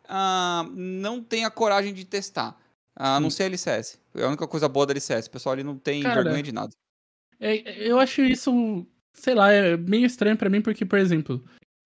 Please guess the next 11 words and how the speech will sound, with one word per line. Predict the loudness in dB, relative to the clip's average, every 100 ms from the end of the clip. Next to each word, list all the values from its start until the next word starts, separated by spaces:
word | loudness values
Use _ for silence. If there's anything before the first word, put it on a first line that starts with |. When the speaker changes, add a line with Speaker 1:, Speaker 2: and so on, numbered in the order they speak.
| 0
Speaker 2:
Gragas | 4 6 6 2 2 -2
está | -2 4 4
extremamente | 4 2 4 4 0
forte, | 2 2 2
quebrado. | 0 0 4 4 4 2
É | 0
um, | 0 0 0 2 0 -2 -10 _ _ _ -6
um | -2 0
top | 0 0
laner | 2 4 4 4 0
que | 0 2 2 0 -2